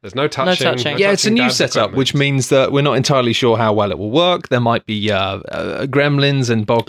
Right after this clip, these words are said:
Speaker 3: boglins.
Speaker 2: theoretically all hold hands around the circle
Speaker 1: Oh
Speaker 2: in
Speaker 1: my
Speaker 2: this, uh,
Speaker 1: God. That would, I'd
Speaker 3: We
Speaker 1: like
Speaker 3: absolutely could.
Speaker 1: I've been holding my hot coffee, so my hands are super clammy,
Speaker 2: <laughs>
Speaker 1: which would give this a very, like, geeky,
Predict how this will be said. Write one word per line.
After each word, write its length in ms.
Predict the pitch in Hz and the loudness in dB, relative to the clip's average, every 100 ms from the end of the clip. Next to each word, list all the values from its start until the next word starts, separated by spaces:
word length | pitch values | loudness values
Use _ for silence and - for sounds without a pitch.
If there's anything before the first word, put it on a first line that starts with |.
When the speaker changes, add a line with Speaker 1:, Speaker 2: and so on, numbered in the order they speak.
| 117 | 0
Speaker 3:
boglins. 240 | 113 113 | 0 0
Speaker 2:
theoretically 460 | 208 196 196 - 156 | 0 0 -2 -2 0
all 160 | 156 | 0
hold 180 | 170 156 | 0 -2
hands 260 | 180 160 143 | -2 -6 -6
around 200 | 143 143 | -8 -8
the 80 | 147 | -8
circle 420 | 156 151 131 131 | -8 -8 -10 -4
Speaker 1:
Oh 100 | 135 | 0
Speaker 2:
in 80 | 123 | 0
Speaker 1:
my 60 | 107 | 0
Speaker 2:
this, 80 | 120 | 0
uh, 40 | |
Speaker 1:
God. 300 | 113 107 98 - - | 0 0 -2 -4 -8
That 140 | 117 | -8
would, 120 | 110 | -6
I'd 140 | 110 113 90 - | -8 -8 -12 -4
Speaker 3:
We 80 | 147 | -2
Speaker 1:
like 80 | 208 | 0
Speaker 3:
absolutely 560 | 208 - 170 160 131 | 0 0 0 0 -2
could. 400 | - 160 107 98 | 0 2 2 0
Speaker 1:
I've 160 | 147 156 | -4 0
been 140 | 160 | 0
holding 280 | 151 160 151 | 0 0 2
my 120 | 143 | 0
hot 180 | 127 147 | -2 -2
coffee, 320 | - 147 120 | -2 -4 -4
so 100 | 113 | -6
my 120 | 120 123 | -4 -4
hands 240 | 135 123 | -4 -4
are 60 | 110 | -6
super 500 | - - 147 131 127 | -4 -2 -2 -2 -2
clammy, 460 | 135 120 113 101 - - 370 | -2 -2 -4 -4 -6 -6 -8
Speaker 2:
<laughs> 80 | |
Speaker 1:
which 240 | 127 123 139 | -4 -4 -2
would 120 | 135 | -2
give 180 | 135 120 | -2 -2
this 180 | 123 131 | -2 -2
a 80 | |
very, 400 | 117 131 127 123 | -2 0 2 2
like, 240 | 113 107 107 | 0 -4 -8
geeky, 760 | 123 117 - 120 110 107 113 | -6 -6 -4 -4 -4 -6 -6